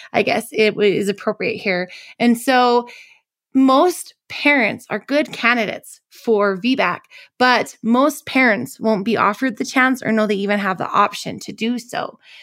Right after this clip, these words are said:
Um, the reason why you might consider having a vaginal birth after you've had a cesarean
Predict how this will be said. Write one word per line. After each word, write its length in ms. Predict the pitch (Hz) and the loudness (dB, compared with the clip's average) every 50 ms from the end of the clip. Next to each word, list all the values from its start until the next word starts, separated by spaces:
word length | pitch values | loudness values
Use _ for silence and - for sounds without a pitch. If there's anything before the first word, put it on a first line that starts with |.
| - _ _ _ _ _ _ _ - | -20 _ _ _ _ _ _ _ -2
Um, 180 | 254 254 254 | 0 0 0
the 120 | 247 254 254 | 0 2 2
reason 320 | 277 311 302 311 302 277 | 2 2 4 4 2 4
why 500 | 269 254 240 233 226 226 220 220 220 - - - - - _ _ _ _ _ _ _ _ - | 4 4 4 4 4 2 2 0 -2 -6 -12 -20 -20 -20 _ _ _ _ _ _ _ _ -6
you 180 | - 247 254 | 0 2 2
might 260 | 233 233 220 220 - - | 4 4 2 2 0 -4
consider 800 | - 214 202 202 - - - - 214 202 208 208 220 247 349 381 | -6 -8 -8 -8 -8 -10 -4 -4 -2 -2 0 -2 -2 -2 -4 -4
having 360 | - - 262 240 254 254 240 | 0 0 0 0 0 0 -2
a 60 | 240 | 0
vaginal 360 | 226 220 220 214 214 214 208 | 0 0 0 0 -2 -6 -6
birth 300 | 202 208 196 208 262 269 | -4 -4 -4 -4 -4 -4
after 260 | - - 196 - - | -6 -8 -8 -6 -6
you've 80 | 214 208 | -8 -6
had 180 | 190 175 202 196 | -4 -4 -6 -6
a 40 | |
cesarean 760 | 196 - - 202 - - 185 180 185 185 190 190 208 262 277 | -6 -10 -14 -14 -10 -8 -6 -6 -6 -4 -4 -2 -2 -2 -4